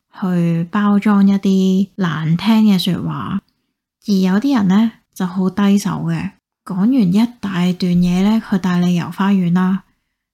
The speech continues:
仲難聽過本身嗰句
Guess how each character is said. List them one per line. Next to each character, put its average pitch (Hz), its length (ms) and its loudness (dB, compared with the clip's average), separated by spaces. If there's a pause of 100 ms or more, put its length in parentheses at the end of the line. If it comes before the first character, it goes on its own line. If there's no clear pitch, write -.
(100)
仲 185 300 2
難 151 260 -4
聽 220 300 0
過 196 200 0
本 175 300 2
身 202 640 4
嗰 185 200 -2
句 175 380 0